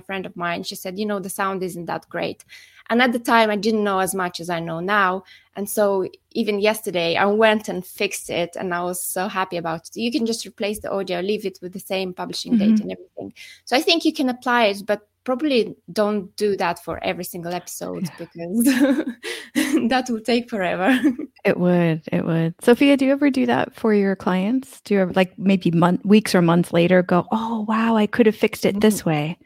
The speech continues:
Speaker 3: not anymore, because
Speaker 2: No.
Speaker 3: I'm, I'm sure in my skills to, to, to do it, uh, good enough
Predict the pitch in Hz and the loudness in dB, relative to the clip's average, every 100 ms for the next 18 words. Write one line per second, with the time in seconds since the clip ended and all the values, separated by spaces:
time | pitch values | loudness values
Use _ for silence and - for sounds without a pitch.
0 | _ _ _ 214 220 214 208 196 196 190 | _ _ _ -4 -2 0 0 0 0 0
1 | 185 175 156 165 - 180 156 156 175 175 | 0 0 -2 -2 0 0 0 0 0 0
2 | 175 170 165 - _ _ 175 175 175 170 | -2 -4 -6 -10 _ _ -6 -2 -2 -4
3 | - 196 185 175 175 180 170 - 190 175 | -4 0 2 2 2 0 0 -2 0 0
4 | 151 - 165 160 151 170 165 - - 170 | 0 -6 -4 -4 -2 -2 -2 -8 -16 -10
5 | 180 175 175 - - - 175 170 165 160 | -4 0 0 -2 -10 -4 0 2 2 2
6 | 180 170 170 160 - - | 2 4 4 2 -2 -18